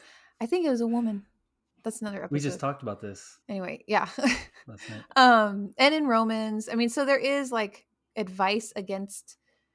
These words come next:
Speaker 1: against drunkenness and against being a drunkard and all of that stuff. Certainly not against drinking wine, but it's more about being drunk. I think it's generally good advice to,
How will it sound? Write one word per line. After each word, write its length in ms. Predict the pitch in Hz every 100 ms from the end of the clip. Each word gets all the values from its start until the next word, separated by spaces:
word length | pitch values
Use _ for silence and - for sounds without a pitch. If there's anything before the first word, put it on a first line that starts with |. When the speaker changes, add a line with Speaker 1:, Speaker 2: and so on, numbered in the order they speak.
| _ _ _ _ _ _ -
Speaker 1:
against 460 | 196 202 208 -
drunkenness 840 | - 185 196 269 277 285 320 320 -
and 160 | 208
against 320 | 190 190 190 -
being 220 | 202 190
a 60 |
drunkard 720 | 170 - 196 226 247 233 233 208
and 260 | 170 170 - _ _ _
all 120 | 208
of 100 | 208
that 180 | 202 196
stuff. 280 | - 196 196
Certainly 340 | - 254 240
not 260 | 202 185 185
against 320 | 185 180 -
drinking 440 | 202 202 196 180 170
wine, 460 | 175 170 147 165
but 160 | - 202
it's 200 | 214 -
more 220 | 226 262
about 200 | 233 196
being 220 | 185 180 175
drunk. 540 | 170 165 - 226 - _ _ _ _ _ _ _ _
I 100 | 269
think 220 | 262 339
it's 160 | 359 254
generally 480 | 226 247 247 254 240
good 140 | 214
advice 500 | 196 180 180 185 -
to, 280 | - 185 170